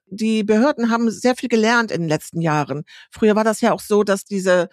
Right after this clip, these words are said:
Anträge, das hat dann ein halbes Jahr gedauert und dann hast du das Geld erst nach Bewilligung bekommen. Und dann haben auch viele Unternehmer gesagt, Ey,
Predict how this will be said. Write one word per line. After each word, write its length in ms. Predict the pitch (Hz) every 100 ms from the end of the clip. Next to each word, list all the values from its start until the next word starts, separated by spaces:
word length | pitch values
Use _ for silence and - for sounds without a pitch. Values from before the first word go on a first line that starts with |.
| - - _ -
Anträge, 580 | 214 233 - 208 196 - _
das 160 | 196 226
hat 120 | -
dann 140 | 202
ein 160 | 202 196
halbes 280 | 208 220 -
Jahr 80 | 202
gedauert 440 | - 202 220 208
und 140 | 208
dann 260 | 196 196 185
hast 140 | 202 202
du 40 |
das 100 | 185
Geld 220 | 202 196
erst 180 | - 202
nach 120 | 190
Bewilligung 520 | - 190 220 202 202 196
bekommen. 420 | 190 - 202 156
Und 200 | 185 - - - _ _
dann 220 | 208 208
haben 100 | 247
auch 140 | - -
viele 240 | 240 220
Unternehmer 360 | 196 202 196 185
gesagt, 220 | 180
Ey, 80 | -